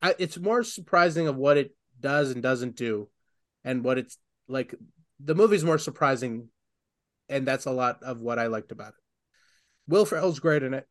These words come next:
by the way, but Ryan Gosling is the star of the movie.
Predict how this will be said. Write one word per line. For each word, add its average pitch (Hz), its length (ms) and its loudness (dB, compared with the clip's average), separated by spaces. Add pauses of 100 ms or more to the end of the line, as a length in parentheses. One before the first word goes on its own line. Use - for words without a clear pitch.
by 139 100 0
the 131 80 0
way, 135 240 0
but 147 220 -2 (100)
Ryan 131 400 -2
Gosling 156 560 0 (1040)
is 139 220 -4
the 123 120 -8
star 123 280 -2
of 104 80 -6
the 107 100 -6
movie. 101 340 -10